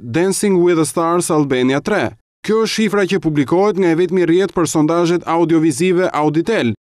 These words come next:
së bashku me grafikun përkatës të audiencës gjatë kësaj mbrëmje.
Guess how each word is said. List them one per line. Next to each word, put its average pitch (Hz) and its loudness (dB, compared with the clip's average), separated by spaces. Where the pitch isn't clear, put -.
së 117 -4
bashku 185 0
me 156 2
grafikun 151 0
përkatës 156 -2
të 165 0
audiencës 139 0
gjatë 107 -2
kësaj 156 0
mbrëmje. 127 2